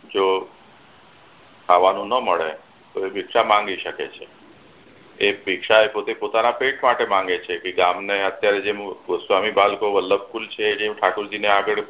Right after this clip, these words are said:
ભિખારી બનાવીને ને લોકો પાસેથી પૈસા માંગે છે મનોરથ વગેરેના નામે, અને પોતે એનો પોતાના વૈભવમાં ઉપયોગ કરે છે, એવી જો ઘૃણિત વૃત્તિ હોય તો, તો એ મહાપાપ કહેવાય.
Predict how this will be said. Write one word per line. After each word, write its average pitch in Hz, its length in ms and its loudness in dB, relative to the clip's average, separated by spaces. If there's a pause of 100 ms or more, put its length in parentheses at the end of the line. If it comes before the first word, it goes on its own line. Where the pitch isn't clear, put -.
(160)
ભિખારી 98 320 2
બનાવીને 101 540 0
ને 101 160 -4 (1040)
લોકો 101 280 2
પાસેથી 110 420 0
પૈસા 107 320 -4
માંગે 113 340 0
છે 120 120 -4
મનોરથ 101 440 -2
વગેરેના 92 400 0
નામે, 80 360 -6
અને 87 160 -10 (100)
પોતે 98 280 -4
એનો 101 240 -4 (360)
પોતાના 101 380 2 (1300)
વૈભવમાં 98 540 4
ઉપયોગ 101 360 -2
કરે 80 260 -2
છે, - 220 -12 (1200)
એવી 113 380 0
જો 123 480 4 (640)
ઘૃણિત 110 360 -2
વૃત્તિ 117 380 -2
હોય 117 280 2 (380)
તો, 101 100 -6
તો 117 200 0
એ 120 40 0
મહાપાપ 113 580 4
કહેવાય. 80 280 -8